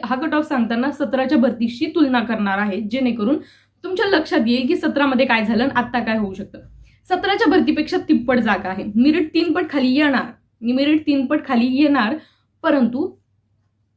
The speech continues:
अजून एक गोष्ट लक्षात घ्या, सतराच्या भरतीचा पेपर हा काठिण्य पातळीने थोडा सोपाच होता. विद्यार्थ्यांना जास्त मार्क्स आहेत. बघा तुम्ही,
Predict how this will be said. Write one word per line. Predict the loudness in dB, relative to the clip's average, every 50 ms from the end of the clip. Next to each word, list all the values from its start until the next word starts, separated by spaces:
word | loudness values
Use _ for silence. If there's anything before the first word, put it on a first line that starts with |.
| _ _ _ -4
अजून | -2 0 0 2 2
एक | 2 2
गोष्ट | 2 0 0 0 0
लक्षात | -2 -2 -2 -4 -4 -4
घ्या, | -4 -4 -6
सतराच्या | -2 -2 -4 -2 0 2 2 2 2 0 0 0
भरतीचा | 2 2 2 2 2 -2 -2 -2 -2
पेपर | -4 -4 -4 -6 -8 -6 -6 -6 -8 -8 -8 -10
हा | -2 0 0 0 0 -2 -4 -8 -14 -16 -18 -18 -14 -4
काठिण्य | 0 0 4 6 6 6 6 6
पातळीने | 2 0 0 2 2 2 2 2 2 0
थोडा | -4 -4 -2 0 0 0 -2 -4 -6
सोपाच | -10 -10 -10 -8 -8 -8 -6 -6 -8 -8 -6 -8
होता. | -10 -8 -6 -8 -8 -8 -10 -12 -8 -4
विद्यार्थ्यांना | -2 -2 2 2 0 0 2 0 0 2 2 2 0 2 2
जास्त | 2 2 2 0 -4 -2
मार्क्स | 0 2 2 2 2 0 -4 -6 -6 -6
आहेत. | -4 -4 -4 -6 -8 -10 _ _ _ _ _ -6
बघा | -4 0 2 2
तुम्ही, | 2 4 4 2 2 2 -2 -6